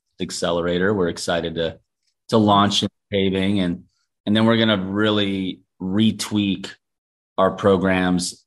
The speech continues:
to be a bit more industry specific. So, um, that's on the product roadmap, just to bring more specificity to our clients, 'cause we have expertise to go deeper and add more value. Um,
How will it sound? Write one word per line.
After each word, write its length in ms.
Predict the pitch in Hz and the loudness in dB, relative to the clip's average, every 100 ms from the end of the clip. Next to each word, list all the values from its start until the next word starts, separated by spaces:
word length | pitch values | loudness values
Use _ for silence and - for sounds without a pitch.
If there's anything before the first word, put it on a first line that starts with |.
| - | -8
to 120 | 98 | -6
be 220 | 82 95 | -2 0
a 60 | 82 | 0
bit 200 | 98 - | -2 0
more 200 | 92 - | -2 0
industry 420 | 90 87 - 87 | -2 -4 -4 -6
specific. 720 | - 87 - 92 85 80 - | -6 -6 -2 -2 -2 -4 -4
So, 480 | - 90 82 78 - _ _ _ - | -4 0 0 -4 -12 _ _ _ -10
um, 600 | 87 82 82 80 80 - - _ | -4 -2 0 -2 -4 -8 -20 _
that's 200 | 95 90 | -4 -2
on 80 | 95 | -2
the 80 | 90 | -2
product 380 | - 87 82 78 | 0 0 0 -2
roadmap, 480 | 82 80 80 80 - | -4 -2 -4 -6 -6
just 220 | 113 - | -6 -2
to 80 | 107 | -2
bring 340 | 101 101 98 | 0 0 2
more 540 | 92 90 90 87 - - | 2 2 0 -2 -6 -12
specificity 1200 | - 101 92 92 - 92 - 85 85 85 82 - _ _ _ _ _ - | -4 -2 -2 -4 -4 -4 -4 -4 -4 -4 -6 -12 _ _ _ _ _ -10
to 180 | - 95 | -2 2
our 120 | 87 | 2
clients, 540 | 90 87 85 85 80 - | 0 -2 -2 -2 -6 -10
'cause 120 | - | -10
we 80 | 87 | -4
have 200 | 90 85 | -2 0
expertise 840 | 80 - 78 - 95 87 80 - | -2 -6 -12 -6 -2 -2 -2 -6
to 60 | |
go 100 | 80 | -8
deeper 480 | 78 113 135 90 85 | -2 0 2 2 0
and 160 | - 80 | 0 -2
add 160 | 80 | -4
more 160 | 80 80 | -4 -6
value. 500 | 82 82 85 82 82 _ _ _ _ _ _ | -2 0 0 -2 -8 _ _ _ _ _ _
Um, 560 | 87 85 82 80 76 - | -4 -2 0 -2 -4 -10